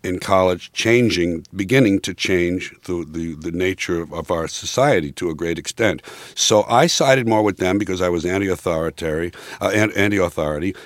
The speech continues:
and I just let myself revert to my deferred adolescence and be one of them i-, in terms of my work, rather than these people I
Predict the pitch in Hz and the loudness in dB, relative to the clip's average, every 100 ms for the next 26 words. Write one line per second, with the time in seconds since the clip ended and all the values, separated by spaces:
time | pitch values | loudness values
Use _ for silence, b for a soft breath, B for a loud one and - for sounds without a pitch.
0 | B 107 107 135 143 151 127 117 123 143 | B -2 2 2 2 0 0 0 -2 -2
1 | 117 110 110 - 98 95 - - 104 101 | -4 -2 -2 0 2 0 -4 -2 2 2
2 | 90 131 104 101 - _ - - 104 98 | 2 4 4 2 -12 _ -6 0 2 2
3 | 98 - 95 92 95 90 - 107 - 113 | -2 -2 0 2 2 -2 -6 -6 0 4
4 | 107 101 98 92 104 147 139 78 - - | 6 6 2 0 4 4 2 -4 -8 -10
5 | 92 82 98 92 101 104 95 85 120 123 | -8 -6 -4 -2 0 0 -2 0 2 4
6 | 98 98 B B - 95 - 92 104 95 | 2 -2 B B -4 -4 -2 -2 0 0
7 | 92 87 87 87 113 92 - B B - | 0 -2 0 4 4 4 -4 B B 0
8 | 98 117 131 131 98 101 92 - - 110 | 4 6 6 4 4 2 0 -2 -4 -2
9 | 98 92 95 | 0 0 -2